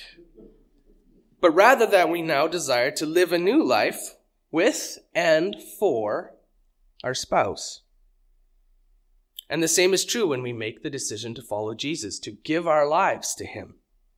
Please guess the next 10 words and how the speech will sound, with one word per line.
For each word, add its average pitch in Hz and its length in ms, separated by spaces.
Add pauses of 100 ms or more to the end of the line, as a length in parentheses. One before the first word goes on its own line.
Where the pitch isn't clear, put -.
(840)
This 175 200
means 202 240
that 160 140
we 151 100
no 160 160
longer 160 220
just 139 440
pursue 127 420
our 127 220
own 120 380